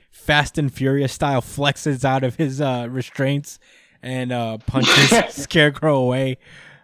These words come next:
Speaker 1: um, and just jumps out of the window, you know, and I guess that's where the issue ends, whereas Scarecrow says,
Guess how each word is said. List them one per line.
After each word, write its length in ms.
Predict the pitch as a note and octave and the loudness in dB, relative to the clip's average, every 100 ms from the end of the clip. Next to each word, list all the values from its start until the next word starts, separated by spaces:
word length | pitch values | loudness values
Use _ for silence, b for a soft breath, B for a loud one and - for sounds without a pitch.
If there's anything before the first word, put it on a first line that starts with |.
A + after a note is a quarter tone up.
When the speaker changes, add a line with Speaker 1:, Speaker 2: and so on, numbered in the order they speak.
| _ | _
Speaker 1:
um, 580 | A2+ A2 G#2+ G#2 G#2 G2 _ _ _ _ _ _ _ | -8 -6 -4 -6 -8 -14 _ _ _ _ _ _ _
and 160 | C3+ C3+ | -4 -2
just 180 | B2+ B2 | -2 -2
jumps 340 | A2+ C3 B2+ | 2 2 2
out 160 | C3 B2+ | 0 0
of 80 | A#2 | 0
the 60 | |
window, 520 | A2 B2 A2 G#2 G2 - _ _ - | 0 0 0 -2 -2 -8 _ _ -12
you 120 | A2+ | -8
know, 140 | G#2 | -8
and 100 | G#2 | -8
I 80 | G#2 | -10
guess 200 | G#2+ A2 | -6 -8
that's 240 | - G#2+ - | -6 -8 -6
where 100 | A2 | -8
the 160 | G2+ | -6
issue 260 | G2+ - G2+ | -10 -10 -8
ends, 320 | C#3 D3 C3 - b b | -6 -6 -10 -20 b b
whereas 280 | - A#2 G#2+ | -12 -8 -8
Scarecrow 420 | - B2 A2+ B2+ | -8 -4 -4 -2
says, 420 | A2+ A2+ G#2 G#2+ | -4 -4 -6 -8